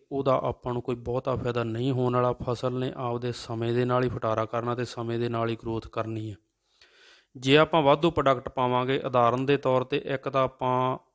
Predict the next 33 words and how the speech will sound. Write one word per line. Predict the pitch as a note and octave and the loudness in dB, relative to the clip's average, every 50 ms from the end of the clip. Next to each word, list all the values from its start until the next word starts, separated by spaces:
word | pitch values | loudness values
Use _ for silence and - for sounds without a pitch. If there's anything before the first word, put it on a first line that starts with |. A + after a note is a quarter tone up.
| _ _ - | _ _ -10
ਨੈਚੁਰਲ | B2+ B2 B2 B2+ C3 B2+ - - C#3+ C3+ C3 C3 | -6 -2 0 0 0 0 0 0 2 2 2 2
ਕੁਦਰਤੀ | C3 - C3+ B2+ B2+ B2 - C#3 C3+ | 0 -2 -2 0 -2 -2 -2 -6 -8
ਖੁਰਾਕ | C3 - B2+ B2 B2 B2 - | -4 0 2 2 2 0 -2
ਖਾਂਦੇ | - - B2+ B2+ B2+ C3 C3 | -2 -4 -2 -2 0 0 0
ਹਾਂ | C3 B2+ | 0 0
ਤੇ | B2 C#3+ C#3+ - - | -2 -4 -6 -4 -4
ਇੱਕ | C#3 C3+ - - | -4 -4 -4 -4
ਮਨੁੱਖ | C3+ C3 B2+ B2 A#2+ A2+ - - C3 | -4 -2 0 0 0 0 -2 -6 -6
ਲੈਂਦਾ | B2 B2 A#2+ A#2+ A#2+ B2 B2 | -4 -4 -2 0 0 0 0
ਬਾਜ਼ਾਰੋਂ | A#2+ A#2 A#2+ A#2 A#2+ A#2 A#2 A#2 A#2+ A#2+ | 0 0 0 2 4 4 4 4 2 0
ਕੋਈ | A#2 C3+ A#2+ | 0 -2 -4
ਪ੍ਰੋਟੀਨ | - - B2+ A#2+ A#2 A2+ - A#2+ B2 B2 B2 A#2+ | -2 -4 -4 -4 -4 -4 -4 -4 -4 -4 -4 -4
ਜਾਂ | A#2+ B2 A#2+ | -2 -2 -2
ਅਮੀਨੋ | A#2 A#2 A#2 A#2 A#2 A#2 A#2+ A#2+ | -2 -2 -2 -2 -2 -2 -2 -2
ਐਸਿਡ | A2+ - - A#2+ | -2 -4 -6 -4
ਮਿਲਦੇ | A#2+ A#2+ A#2 A2+ A2 A2 A#2+ B2 A#2+ | -2 -2 -2 -2 0 2 2 2 2
ਆ, | A2+ A#2 - _ _ _ _ _ _ - - _ _ _ _ _ _ _ _ - | 2 -2 -6 _ _ _ _ _ _ -20 -20 _ _ _ _ _ _ _ _ 0
ਇਹਦੇ | - F3+ F3 F#3+ F3+ | 2 4 6 6 6
ਵਿੱਚੋਂ | E3+ D#3+ - - D#3+ | 6 4 2 0 -2
ਫਾਇਦਾ | D3+ - C3 C3 B2+ C3+ D3+ D#3 | -2 0 0 2 4 4 4 4
ਕਿਹੜੇ | D3+ D#3 D#3 D#3+ D#3 | 4 4 4 4 4
ਕਰਦੇ | D3 D3 C#3 C3+ C3 C#3 | 4 2 0 2 2 0
ਆ | C#3 | 0
ਤੇ | C3+ C#3 | 2 0
ਨੁਕਸਾਨ | C3 C3 A#2 - - A#2+ A#2+ B2 A#2+ | -2 -4 -6 -6 -4 -2 -2 -2 -4
ਕਿਹਦਾ | - C3 B2+ C3+ C3+ | -4 -4 -4 -2 -2
ਹੁੰਦਾ, | B2 B2 B2 C3 - - | -2 -2 -2 -2 -4 -2
ਇਹ | C#3+ C#3 C#3 | -2 -2 -2
ਤੁਹਾਨੂੰ | C3+ - B2 A#2 A2+ A2+ A2+ A2+ - _ | 0 0 -2 0 0 -2 -4 -4 -4 _
ਪਤਾ | - A#2+ - A#2+ | -2 0 0 -2
ਹੀ | A2 G#2+ G#2+ | -4 -4 -8
ਹੈ। | G#2+ - _ _ _ _ _ _ _ _ _ _ _ _ _ _ _ _ _ _ _ _ - _ _ _ _ _ _ _ | -12 -16 _ _ _ _ _ _ _ _ _ _ _ _ _ _ _ _ _ _ _ _ -20 _ _ _ _ _ _ _
ਸੋ | - - F#3 | 0 2 2